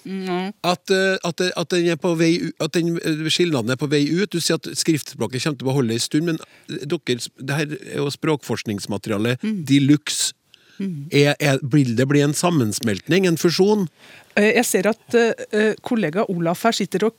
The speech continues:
Speaker 1: klør, så jeg lurer på om jeg skal, eh, si at jeg antyder at, eh, en del ting ligger til rette for at dette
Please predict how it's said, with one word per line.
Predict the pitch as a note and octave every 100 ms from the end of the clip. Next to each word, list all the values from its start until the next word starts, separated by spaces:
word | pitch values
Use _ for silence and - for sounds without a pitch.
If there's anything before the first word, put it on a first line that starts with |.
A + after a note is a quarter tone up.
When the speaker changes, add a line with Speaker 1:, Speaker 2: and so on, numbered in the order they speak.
| _
Speaker 1:
klør, | - G#3 G3+ C#4 D4+
så | - B3
jeg |
lurer | C4
på | -
om | E3+
jeg |
skal, | - A#3 - G3+ F#3+ G#3 F#3+ F3 F#3+ A3
eh, |
si | - A3+
at | A#3+ -
jeg | A3+ F#3+ - G#3 A#3 -
antyder | G3+ F3+ - G3 G#3+
at, | B3+ -
eh, | A#3+ -
en | A#3+
del | G3+
ting | G#3 A3+ A3+
ligger | E3+ F#3
til | A#3+ B3
rette | - _ - E3+
for | C#4+ E4 F3 - -
at | G#3+ -
dette | - -